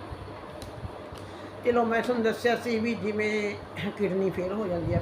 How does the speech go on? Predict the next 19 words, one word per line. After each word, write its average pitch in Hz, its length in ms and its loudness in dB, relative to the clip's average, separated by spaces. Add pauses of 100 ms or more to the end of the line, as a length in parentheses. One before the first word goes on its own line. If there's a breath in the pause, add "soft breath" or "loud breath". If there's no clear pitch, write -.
ਪਹਿਲਾਂ 214 280 4
ਵੀ 247 80 8
ਇਹ 240 60 8
ਨੁਕਤਾ 214 300 2
ਪਾਇਆ 165 320 0
ਹੈ 220 200 2
ਔਰ 233 220 2
ਬਹੁਤ 220 560 2
ਹੀ 262 60 0
ਕਾਰਗਰ 170 440 -2
ਸਿੱਧ 170 260 -4
ਹੈ। 262 200 4 (360 loud breath)
ਡਾਇਲਿਸਿਸ 185 460 4
ਕਰਾਉਣ 175 320 0
ਦੀ 160 100 -2
ਵੀ 226 120 0
ਲੋੜ 156 340 -2
ਨਹੀਂ 180 180 -2
ਪੈਂਦੀ 151 420 -2